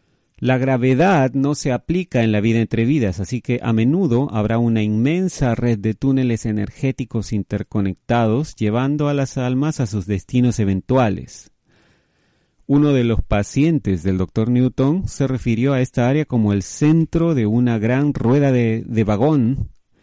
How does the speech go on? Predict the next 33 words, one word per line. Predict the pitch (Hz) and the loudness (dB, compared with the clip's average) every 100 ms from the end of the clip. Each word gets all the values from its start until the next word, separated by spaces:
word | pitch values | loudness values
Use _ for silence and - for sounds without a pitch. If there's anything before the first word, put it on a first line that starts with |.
| _ _ _ _ _ - | _ _ _ _ _ -16
y | 113 | -2
cuando | 131 117 | 0 0
alcanzas | 113 147 156 175 147 | -2 -2 -4 -2 -2
el | 117 - | -4 -2
túnel | - 185 160 113 - | 0 0 2 0 0
hacia | 117 - 107 | -4 -2 -2
tu | 180 | 0
destino, | 165 113 - 113 107 143 | 0 -2 -2 0 0 0
te | 135 | -2
mueves | 110 113 120 123 - | -2 0 -2 -4 -8
fuera | 147 185 160 | -4 -2 -2
de | 113 104 | -2 -2
la | 101 | -2
rueda | 98 98 117 | -2 -2 0
y | 117 | 0
empiezas | 98 117 107 110 - | 0 -4 -4 -6 -4
a | |
viajar | 98 98 - 120 | -4 -6 -4 -4
a | 117 | -4
través | 104 104 | -2 -2
de | 110 | 0
uno | 110 | 0
de | 110 | 0
los | 92 90 | -2 -4
rayos | 107 120 107 87 - - | -2 0 0 -2 -6 -8
de | 98 | -6
la | 98 | -4
rueda. | 104 95 92 - 120 - _ _ _ _ _ _ _ | -2 -2 -2 -8 -16 -20 _ _ _ _ _ _ _
La | 135 | -4
gente | 139 202 202 185 | -2 -2 -2 -2
típicamente | 202 185 165 151 156 156 160 | -2 -2 -2 0 0 -2 -4
está | - - 135 | -4 -2 0
muy | 139 143 | 0 0